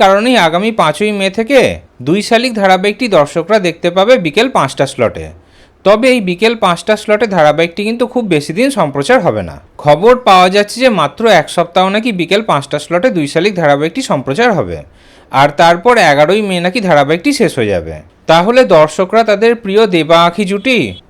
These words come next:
এবং গৌরব ঝিলিক জুটিকে খুব বেশি দিন আর দেখতে পাবে না। দুই শালিক ধারাবাহিকের এই টাইম স্লট পরিবর্তন হওয়ার ব্যাপারে, মানে বিকেল পাঁচটা স্লটে যাওয়ার ব্যাপারে চ্যানেল থেকে তো অফিসিয়ালি কিছু জানানো হয়নি, তবে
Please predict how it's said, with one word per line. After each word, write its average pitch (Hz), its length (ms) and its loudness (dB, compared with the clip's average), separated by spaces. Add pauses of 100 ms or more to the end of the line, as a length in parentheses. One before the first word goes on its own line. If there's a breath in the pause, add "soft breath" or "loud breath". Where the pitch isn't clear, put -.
(100)
এবং 240 160 0 (140)
গৌরব 170 420 2
ঝিলিক 214 220 -4
জুটিকে 226 340 -2 (100)
খুব 214 120 -4 (100)
বেশি 156 180 -4
দিন 175 160 -4
আর 254 200 0
দেখতে 139 260 -4
পাবে 92 280 -2
না। 78 60 -14 (340)
দুই 185 220 2
শালিক 240 260 0
ধারাবাহিকের 220 560 0
এই 254 200 0
টাইম 156 180 0 (100)
স্লট 226 180 2 (100)
পরিবর্তন 202 560 0
হওয়ার 214 240 2
ব্যাপারে, 233 300 0
মানে 208 200 0
বিকেল 190 300 -2 (100)
পাঁচটা 160 300 -2
স্লটে 202 320 -2
যাওয়ার 175 300 4
ব্যাপারে 240 320 2 (600 soft breath)
চ্যানেল 185 380 -2
থেকে 226 220 -2
তো 254 100 0 (120)
অফিসিয়ালি 202 420 -2
কিছু 233 220 -8
জানানো 202 340 -2
হয়নি, 247 360 0 (520 soft breath)
তবে 202 220 2